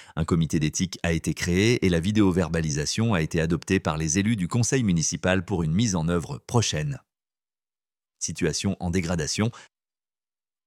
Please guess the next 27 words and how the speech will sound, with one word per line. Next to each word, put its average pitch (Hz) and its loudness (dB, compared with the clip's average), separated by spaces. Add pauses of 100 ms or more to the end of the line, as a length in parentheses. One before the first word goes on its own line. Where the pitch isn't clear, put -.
Volet 87 2
gare, 82 -2
à 82 -4
ce 80 -6
volet 87 2
que - -4
l'on 78 0
peut 85 -2
qualifier 85 0
de 73 -2
politique, 110 0
le 87 2
bilan 90 0
a 85 0
été 80 -2
l'occasion 80 -2
de 87 0
présenter 85 -2
des 71 -4
chiffres - -2
qui 82 -4
témoignent 90 0
d'une 76 -2
activité 80 -2
en 73 -6
forte - 0 (120)
hausse. 117 4